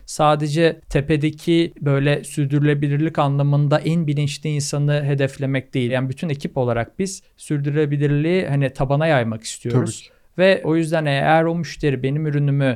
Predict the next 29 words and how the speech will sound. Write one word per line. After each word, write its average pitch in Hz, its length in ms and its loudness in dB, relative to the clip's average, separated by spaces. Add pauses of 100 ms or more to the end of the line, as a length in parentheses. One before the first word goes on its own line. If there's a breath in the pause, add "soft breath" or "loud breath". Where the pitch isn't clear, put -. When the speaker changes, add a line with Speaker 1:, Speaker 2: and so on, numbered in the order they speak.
Speaker 1:
gidip 147 300 -4
mahallesindeki 143 720 -2
Walmart'tan 143 680 -2
satın 131 300 -8
almak 120 300 -6
istiyorsa 156 480 -8
da 196 340 4
veya 131 160 2
Amazon'dan 147 560 0
satın 139 280 -6
almak 131 280 -4
istiyorsa 135 360 -8
orada 151 280 0
da 151 40 0
o 135 100 0
ürünümüzü 131 400 -6
koyuyoruz 131 420 -6
yani. 135 220 -12 (160)
Speaker 2:
Çok - 280 -6
iyi 113 80 -2
anladım. 107 300 -6
Buradaki 143 360 -2
pazar 156 300 6
yeri 175 160 4
hamlesi 165 420 0
yeni 156 200 2
bir 156 40 2
hamle 107 360 2
dedin. 160 300 -6